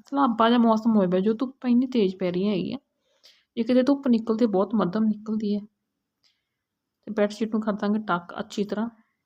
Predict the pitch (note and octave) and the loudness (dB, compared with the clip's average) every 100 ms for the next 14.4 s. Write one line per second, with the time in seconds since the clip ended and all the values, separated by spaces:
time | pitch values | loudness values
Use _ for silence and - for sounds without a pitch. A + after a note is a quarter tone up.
0 | - G#3+ A3 A3+ A#3 B3+ B3+ A3+ A3 A3 | -8 -2 0 0 0 -2 0 -2 -2 -6
1 | - _ - A#3 A3 A3+ A#3 A#3 C4 C4+ | -12 _ -2 4 6 8 6 6 4 4
2 | C4+ B3+ G#3+ F#3+ F#3 F#3 F3+ F3 F#3 F#3 | 2 6 6 6 2 0 -2 0 0 2
3 | F#3 F#3+ G3+ F3+ F#3 F#3 F3+ F#3+ - F#3+ | 2 2 2 2 4 4 4 2 0 0
4 | F#3+ F#3 F#3+ G3 F#3 F3+ F#3+ F#3 F#3 A3 | 2 2 0 0 0 0 -2 0 0 2
5 | A3+ F#3+ G3 G#3 C#4+ - _ - _ _ | 2 2 0 -2 -4 -10 _ -20 _ _
6 | _ _ A#3+ A#3+ D#4+ - - A3+ A3+ A#3 | _ _ -2 0 0 -2 0 0 0 0
7 | A#3 G3+ - G#3+ G#3+ G3 A3+ G#3 G#3 - | -2 -2 0 2 4 2 2 2 0 -4
8 | G3+ F#3+ F#3 F#3+ F#3+ E3+ F3+ G#3 G#3+ A3+ | -4 -2 -2 -2 0 -2 -2 -2 -4 -10
9 | - G3+ F#3+ F3+ F3 F#3 F#3+ F#3 F3+ F3 | -6 -4 -2 0 0 -2 -2 -2 -4 -4
10 | G3+ F#3 - - F#3 F#3 F#3 F#3+ G#3 G#3 | -4 -4 -4 -10 -6 -4 -4 0 -2 -2
11 | _ - F#3 F#3 F3+ F#3 G3+ G#3 F3 F#3 | _ -4 0 2 2 2 2 0 -2 -4
12 | F3 F3 E3+ E3 F#3+ A3+ _ _ _ _ | -4 -4 -4 -2 -4 -6 _ _ _ _
13 | _ _ - - A3 A3 C4 C4 A3 G3+ | _ _ -10 2 2 4 4 4 4 2
14 | G3 A3+ - G#3 | 0 -4 -4 -6